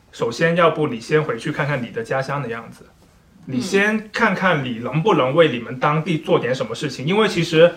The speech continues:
Speaker 1: 我不是从事这个行业，我是不会知道，哎，我家是广东顺德的，就我，我不会知道原来顺德其实也过去存-，存在过很多形形色色的社会组织，可能是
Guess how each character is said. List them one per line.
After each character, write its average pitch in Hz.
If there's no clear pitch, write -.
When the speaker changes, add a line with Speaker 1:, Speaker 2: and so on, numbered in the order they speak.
Speaker 1:
我 147
不 143
是 214
从 175
事 180
这 185
个 170
行 131
业， 156
我 123
是 196
不 135
会 160
知 151
道， 139
哎， 175
我 120
家 143
是 151
广 113
东 123
顺 131
德 -
的， -
就 180
我， -
我 147
不 147
会 233
知 226
道 208
原 156
来 175
顺 226
德 151
其 160
实 156
也 120
过 208
去 196
存-， 165
存 156
在 190
过 175
很 117
多 160
形 156
形 160
色 180
色 170
的 131
社 156
会 156
组 117
织， 143
可 139
能 120
是 156